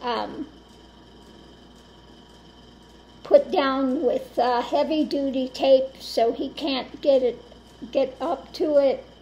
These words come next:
All the cords are wrapped around this leg table, so again, he can't get to them.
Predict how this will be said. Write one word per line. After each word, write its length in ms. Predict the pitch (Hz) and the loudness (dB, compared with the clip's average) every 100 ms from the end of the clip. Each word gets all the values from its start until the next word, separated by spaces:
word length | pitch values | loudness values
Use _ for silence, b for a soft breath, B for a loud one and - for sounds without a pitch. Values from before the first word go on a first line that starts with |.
| - | -8
All 260 | 269 269 285 | -2 2 4
the 140 | 294 | 2
cords 520 | - 269 262 269 262 | 2 4 6 4 2
are 120 | 247 220 | -2 -2
wrapped 400 | 240 262 - - | 0 -2 -4 -6
around 500 | 247 254 240 247 247 | -4 -4 -4 -4 -2
this 320 | 330 330 - | -2 -2 -6
leg 460 | 254 269 277 269 | -2 2 0 -2
table, 480 | - 277 269 311 262 | 0 6 6 6 2
so 320 | 262 - 240 | 2 -2 0
again, 420 | 226 - 254 247 294 | -2 -2 -2 0 0
he 120 | 440 | -2
can't 460 | - 330 254 - | -4 -6 -6 -4
get 260 | - 269 262 | 0 0 0
to 180 | - 302 | -4 -2
them. 440 | 262 285 277 254 | 0 0 0 -4